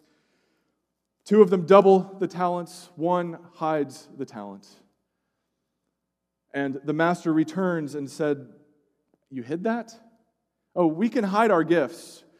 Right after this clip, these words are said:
There are gifts right now in this body of believers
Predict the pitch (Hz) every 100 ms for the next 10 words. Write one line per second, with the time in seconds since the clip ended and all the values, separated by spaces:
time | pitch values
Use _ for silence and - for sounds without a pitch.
0 | _ 214 247 196 143 233 262 - - 175
1 | 220 277 277 233 208 202 208 254 269 254
2 | - 156 202 269 269 - - - - _
3 | - 214 254 254 220 226 226 208 147 104
4 | - -